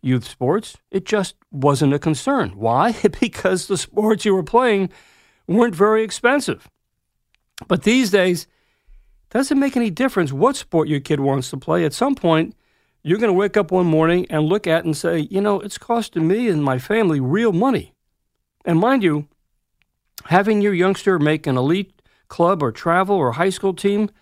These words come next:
does not guarantee that he or she will ever get an athletic scholarship for college, because no travel or club team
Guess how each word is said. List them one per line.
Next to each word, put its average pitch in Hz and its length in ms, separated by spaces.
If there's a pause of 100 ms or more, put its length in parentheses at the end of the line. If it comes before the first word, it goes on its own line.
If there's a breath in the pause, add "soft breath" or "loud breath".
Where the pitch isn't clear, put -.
(760)
does 170 180
not 165 420
guarantee 131 480
that 131 160
he 160 140
or 143 80
she 131 200
will 143 160
ever 139 240
get 135 200
an 127 140
athletic 131 340
scholarship 175 520
for 117 100
college, 165 500 (280)
because 196 420 (400)
no 202 300
travel 180 440
or 147 200
club 180 340
team 160 400